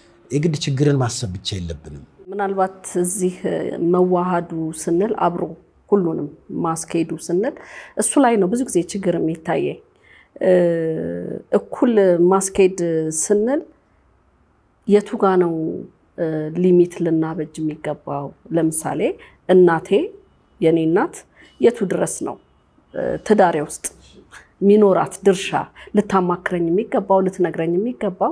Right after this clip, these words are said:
Speaker 2: የቱ ድረስ ነው የሚለውን፣ እሱም እንደዛ ወላጆቼ የት ድረስ ነው የሚለው ላይ መወሰን ላይ ብዙ ጊዜ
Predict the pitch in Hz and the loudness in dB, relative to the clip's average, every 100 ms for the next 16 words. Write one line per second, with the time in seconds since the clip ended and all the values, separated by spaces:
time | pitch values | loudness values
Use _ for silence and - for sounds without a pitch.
0 | 320 - - 170 165 160 - - 175 175 | -2 -6 -6 -10 -8 -8 -10 -6 0 0
1 | 175 247 - - - _ 165 180 - 208 | 2 -2 -4 -8 -20 _ 0 0 2 2
2 | 285 - - 220 170 160 160 196 190 180 | 0 -2 -2 2 2 2 4 6 6 4
3 | 180 180 302 240 196 175 156 - 170 196 | 0 0 2 2 0 -4 -4 -4 2 4
4 | 214 214 240 453 - - - - 214 233 | 4 2 2 0 -4 -18 -18 -2 2 2
5 | 240 285 269 285 311 254 | 2 0 2 4 2 4